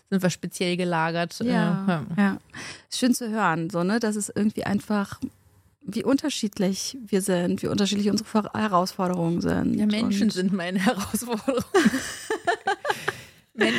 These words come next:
Speaker 1: andere Menschen im öffentlichen Raum sind meine große Herausforderung. Da muss ich mich,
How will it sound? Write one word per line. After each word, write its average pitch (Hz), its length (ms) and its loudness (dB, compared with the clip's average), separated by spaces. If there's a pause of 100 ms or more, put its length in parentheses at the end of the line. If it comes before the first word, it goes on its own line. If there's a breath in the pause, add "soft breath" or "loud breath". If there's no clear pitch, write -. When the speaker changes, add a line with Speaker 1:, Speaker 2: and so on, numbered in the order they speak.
(100)
Speaker 1:
andere 262 240 2
Menschen 247 400 -2
im 226 80 0
öffentlichen 226 440 -4
Raum 202 280 0
sind 202 120 2
meine 185 240 0
große 180 300 -2
Herausforderung. 170 800 -2
Da 175 260 -2
muss 175 200 0
ich 180 80 0
mich, 170 180 0